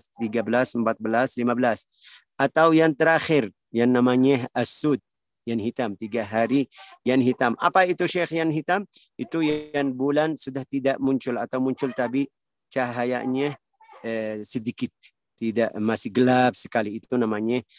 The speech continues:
al-layalil bid. Ini semuanya masuk di dalam riwayat hadis. Hadis Rasulullah sallallahu alaihi wasallam, Sayyidina Abu Hurairah, eh, bersabda, atau kasih tahu Rasulullah bersabda, eh, "Rasulullah wasiatkan kepadaku,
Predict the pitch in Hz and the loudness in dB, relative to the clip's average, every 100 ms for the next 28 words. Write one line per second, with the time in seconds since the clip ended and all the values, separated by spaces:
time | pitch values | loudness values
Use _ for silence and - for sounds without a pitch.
0 | - _ - 127 117 110 110 120 117 120 | -20 _ -2 2 2 2 0 -2 -2 -2
1 | 98 _ - _ _ - 202 220 233 202 | -4 _ -20 _ _ 2 4 6 4 4
2 | - 190 190 196 214 214 208 185 170 196 | 4 4 4 2 2 2 2 2 0 -2
3 | 170 156 151 151 170 165 139 135 156 - | -4 -6 -2 0 0 -2 -2 -2 -2 -6
4 | 123 123 160 - _ _ - _ - 113 | -8 -4 -2 -4 _ _ -20 _ -8 -6
5 | 120 139 127 - 120 110 127 120 113 110 | -2 -2 0 -2 -4 -4 -4 -4 -4 -4
6 | 110 123 131 139 139 - - 123 123 123 | -4 -2 2 2 0 -2 -6 -2 -2 -2
7 | 120 117 110 110 110 117 127 139 - 110 | -4 -4 -6 -4 -4 -2 -2 -2 -2 -4
8 | 107 110 - 113 101 123 147 - _ - | -4 -4 -4 -4 -2 0 0 -2 _ -20
9 | _ - 113 123 151 139 147 - 147 151 | _ -6 0 2 4 4 4 6 6 6
10 | 139 131 139 123 123 127 120 151 170 _ | 2 2 0 0 0 -4 0 -2 -2 _
11 | _ _ _ 117 120 120 120 - 131 127 | _ _ _ -4 -2 -2 -2 -2 -2 -2
12 | 135 143 127 120 135 127 127 135 - - | 0 0 0 -4 -4 -2 0 0 -2 -4
13 | 156 139 120 123 117 131 143 135 135 127 | -2 0 -2 -4 -4 -2 -4 -6 -6 -4
14 | 110 - 156 202 277 | -4 -6 -2 0 -2